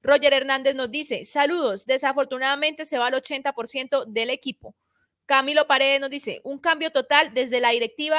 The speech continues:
y el plantel". Edgar Antonio Corrales nos escribe, "Deben seguir con el proceso que hay, hay que darle tiempo". Sergio David Galvis nos envía, "Deben seguir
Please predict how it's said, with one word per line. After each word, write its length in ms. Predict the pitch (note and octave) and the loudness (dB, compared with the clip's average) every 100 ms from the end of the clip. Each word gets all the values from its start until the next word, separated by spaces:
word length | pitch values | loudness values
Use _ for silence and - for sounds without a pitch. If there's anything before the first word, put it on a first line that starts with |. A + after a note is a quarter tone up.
| D4+ | 0
y 120 | B3+ | -2
el 80 | B3 | -6
plantel". 540 | B3 C4 B3+ G#3 F3 _ _ _ _ - | -4 -6 -4 -6 -6 _ _ _ _ -2
Edgar 360 | C#4+ C#4 C#4+ | 0 2 2
Antonio 460 | C#4+ D4 D#4 D#4+ D#4+ | 2 -2 -2 -2 -2
Corrales 380 | D#4 C#4 C#4+ C#4+ | 0 2 0 0
nos 160 | C4+ | -4
escribe, 540 | C#4+ - C#4+ B3+ F#3+ - _ _ | -8 -10 -6 -4 -6 -12 _ _
"Deben 320 | A3+ C#4+ D#4 | 2 4 4
seguir 400 | D#4+ B3+ C#4+ E4+ | 0 -2 -2 -4
con 140 | - C#4 | -4 -4
el 100 | C4 | -4
proceso 500 | A#3 A#3 C#4 C4+ C#4 | -6 -2 -2 -2 -4
que 180 | C#4 A3+ | 0 2
hay, 300 | G#3 F3 G#3 | 2 -2 -8
hay 160 | A3+ A#3+ | -8 -4
que 120 | B3+ | 2
darle 320 | A#3+ A3+ A#3+ | 2 2 -2
tiempo". 480 | A#3+ G#3+ G3 - F#3+ _ _ _ _ _ _ _ - | -4 -8 -8 -14 -20 _ _ _ _ _ _ _ -6
Sergio 440 | - C4+ C#4 C#4 | 0 0 2 2
David 280 | C#4 D4 D4+ | 2 0 2
Galvis 300 | D#4 D4+ D4+ | 2 2 -2
nos 140 | D4 D4 | -6 -6
envía, 340 | C4+ C4+ F#3+ | -4 -2 0
"Deben 280 | B3+ D4 D4+ | 0 0 -2
seguir 380 | D4 C#4 A#3 | -6 -6 -8